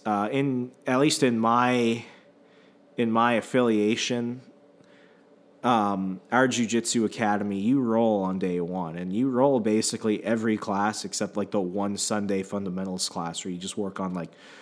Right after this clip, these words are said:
one or two moves the entire time. That's supposed to be the more laid back one. So, I mean, I remember how, how it was for me. I was just getting my ass kicked. I puked in the corner. I blacked out in my car. Good times.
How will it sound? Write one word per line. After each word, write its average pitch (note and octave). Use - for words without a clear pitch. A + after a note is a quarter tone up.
one G2
or F#2
two F#2+
moves F#2+
the F#2+
entire F2
time. E2
That's F#2+
supposed F#2+
to -
be G2
the F2+
more F2+
laid D#2+
back F#2+
one. F2+
So, C3+
I B2+
mean, C3
I C3+
remember B2
how, G#2+
how A2
it G2+
was G#2
for -
me. A#2+
I G#2+
was G#2
just G2+
getting G2+
my F#2
ass G#2+
kicked. G#2+
I F2
puked G#2
in F#2+
the F#2+
corner. G#2
I G2
blacked F#2+
out F#2+
in F#2+
my F#2
car. G2
Good D#3+
times. G2